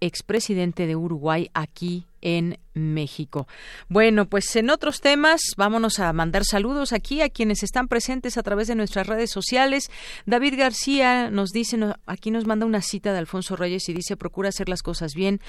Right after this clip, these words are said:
lo más en serio que puedas". Esta frase la escuché, eh, de la voz del propio Alfonso Reyes en Primer Movimiento, de un archivo acústico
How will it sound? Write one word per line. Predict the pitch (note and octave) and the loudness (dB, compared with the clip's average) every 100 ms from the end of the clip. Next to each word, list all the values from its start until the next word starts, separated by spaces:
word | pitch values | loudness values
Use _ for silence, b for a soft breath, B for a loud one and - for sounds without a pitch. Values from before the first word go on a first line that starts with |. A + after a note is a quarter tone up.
| B B | B B
lo | D#3 D#3+ | -4 0
más | E3+ F3+ | 0 -2
en | E3+ | -4
serio | F#3 E3+ | -2 -4
que | E3 D3+ | -4 -6
puedas". | F#3 F#3 F3+ F#3 | -2 0 0 -4
Esta | E3+ E3+ | -6 -6
frase | - F3+ F3+ F3+ E3+ | -2 -4 -2 -4 -4
la | F3 D#3 | -4 -4
escuché, | D3+ - D#3 - F#3+ F3+ B B B B | -4 -8 -8 -2 -2 -2 B B B B
eh, | - F#3 F#3 F#3+ F#3+ | -2 0 2 2 0
de | F3 G3+ | 2 2
la | F3+ | 4
voz | F3 F3 - | 0 -2 -2
del | D#3+ | -4
propio | - D#3+ E3 | -2 -4 -2
Alfonso | D#3 E3+ E3+ G3 | -4 -4 -2 0
Reyes | A3 B3 B3+ - - | 0 0 -2 -6 -6
en | D#3+ D3 | -6 -4
Primer | D#3 D#3+ | -4 -4
Movimiento, | D#3+ E3 F3 G3+ G#3 G#3+ G#3 | -2 0 2 2 2 0 -4
de | E3 | -2
un | E3+ F#3 B B B | -2 -2 B B B
archivo | D#3+ D#3 - F#3+ F3 F3+ - | -4 -4 -2 0 0 -2 -2
acústico | D#3 - E3 - - F3 E3+ E3 | -4 -2 -6 -6 -8 -6 -4 -4